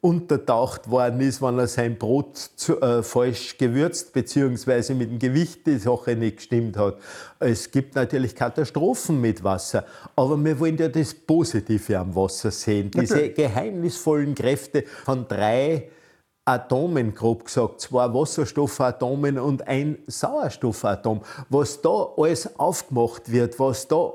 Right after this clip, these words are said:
Speaker 1: alle für Funktionen entstehen. Und da gibt's ja ein geheimnisvolles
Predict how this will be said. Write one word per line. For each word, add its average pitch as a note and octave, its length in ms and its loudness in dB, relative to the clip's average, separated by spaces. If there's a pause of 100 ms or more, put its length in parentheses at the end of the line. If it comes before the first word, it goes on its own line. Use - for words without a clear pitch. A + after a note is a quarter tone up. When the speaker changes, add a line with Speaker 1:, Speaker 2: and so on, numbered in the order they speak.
(240)
Speaker 1:
alle C#3+ 280 2
für C#3+ 360 0
Funktionen D#3+ 1000 -2
entstehen. C#3+ 480 0 (280)
Und C3+ 220 0
da D3 80 2
gibt's - 320 -6
ja E3+ 80 0
ein C#3+ 220 -2
geheimnisvolles D3 1160 -2